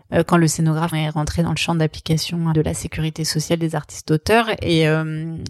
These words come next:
et puis, euh, bah, j'ai continué. Je me suis dit, euh, « Bon, euh, maintenant que je suis là, euh, autant que, <laughs> autant continuer à, à faire valoir les do-, euh, enfin, voilà, nos droits. » Et puis, euh,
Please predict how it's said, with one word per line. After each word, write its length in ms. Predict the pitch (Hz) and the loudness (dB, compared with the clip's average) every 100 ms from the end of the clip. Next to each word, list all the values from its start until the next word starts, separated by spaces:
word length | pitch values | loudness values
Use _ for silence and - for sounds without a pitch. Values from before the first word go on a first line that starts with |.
| - | -12
et 180 | - 170 | -2 -2
puis, 420 | 156 - - 220 | -2 -4 0 4
euh, 260 | 208 165 160 | 6 6 4
bah, 400 | 156 165 165 165 | 2 0 2 0
j'ai 140 | 165 | 0
continué. 460 | 180 226 - 185 165 | -2 -2 -2 2 2
Je 100 | 214 | 0
me 80 | 185 | -6
suis 220 | - 170 | -8 -14
dit, 280 | 156 170 180 | -6 2 6
euh, « 280 | 156 151 151 | 6 4 -2
Bon, 300 | 147 160 180 | -4 -4 -4
euh, 60 | 151 | -4
maintenant 260 | 151 156 | -4 -4
que 80 | 160 | -2
je 60 | - | 0
suis 140 | 170 | 2
là, 180 | 160 160 | 0 -2
euh, 160 | 175 165 | -6 -10
autant 320 | - 165 - 175 | -4 -2 0 -2
que, 400 | - 165 160 170 - - - - 226 | 0 0 2 4 4 4 2 -2 -4
<laughs> 520 | 214 254 - 285 247 | -6 -4 -2 -4 0
autant 320 | 202 190 208 | 0 0 -6
continuer 600 | 196 208 185 - 180 185 | -4 -4 -4 -4 2 4
à, 300 | 180 151 151 - - - - - | 6 4 0 -8 -20 -20 -20 -4
à 120 | 160 165 | 2 4
faire 240 | - 165 | 4 2
valoir 360 | 156 160 156 160 | 2 0 0 -2
les 160 | 156 | -4
do-, 160 | 156 - | -4 -4
euh, 340 | 165 156 113 | -4 -4 -6
enfin, 220 | - - 147 | -12 -6 -2
voilà, 220 | 151 170 | 0 2
nos 160 | 160 | 0
droits. » 460 | 147 147 170 214 226 | -2 2 4 6 2
Et 80 | 185 | 0
puis, 280 | - 170 165 | -4 0 2
euh, 300 | 156 156 | 2 0